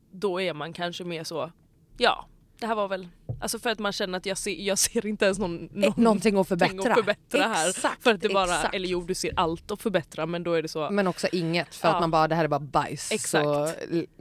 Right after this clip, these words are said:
Speaker 2: ja, nej.
Speaker 1: Men just med, alltså det här, nu tänker jag mycket på, ja, men sociala medier, att
Speaker 2: Mm.
Speaker 1: f-,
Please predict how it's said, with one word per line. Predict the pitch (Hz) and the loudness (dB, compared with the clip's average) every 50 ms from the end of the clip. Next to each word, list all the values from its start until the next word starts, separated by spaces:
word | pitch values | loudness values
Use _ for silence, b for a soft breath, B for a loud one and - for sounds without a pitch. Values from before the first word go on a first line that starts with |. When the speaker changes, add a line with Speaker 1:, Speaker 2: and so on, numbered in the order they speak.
| - - | -6 -2
Speaker 2:
ja, | 220 202 - - | 0 0 0 -2
nej. | - 175 165 147 - - 131 - - | -2 -2 -2 -2 -2 -4 -10 -10 -8
Speaker 1:
Men | - 254 277 294 269 | -4 -2 -2 -2 0
just | 277 302 - - - - - | -2 -4 -4 -6 -10 -10 -8
med, | - 254 277 339 339 240 196 - - | -4 -2 -2 -2 -2 -4 -6 -8 -8
alltså | - 202 196 202 | -8 -8 -8 -6
det | 190 196 | -6 -4
här, | 202 208 185 175 | -2 -2 -2 -2
nu | 151 214 226 220 | -2 -2 -4 -4
tänker | 220 - 285 247 220 196 - 185 | -2 -2 -2 -2 -2 -2 -4 -4
jag | 165 165 | -4 -4
mycket | 175 175 - _ - 156 151 | -4 -8 -10 _ -14 -10 -6
på, | - 175 170 156 - | -4 -4 -4 -2 -4
ja, | - | -4
men | 185 180 170 | -6 -6 -8
sociala | - 185 180 - 180 165 160 160 | -8 -10 -8 -6 -4 -4 -4 -4
medier, | 165 175 175 165 156 147 160 165 170 185 208 226 - | -6 -6 -6 -6 -6 -6 -6 -6 -6 -6 -6 -6 -2
att | - 185 | 0 0
Speaker 2:
Mm. | 180 180 175 180 185 | 2 2 0 -2 -4
Speaker 1:
f-, | 175 - | -8 -12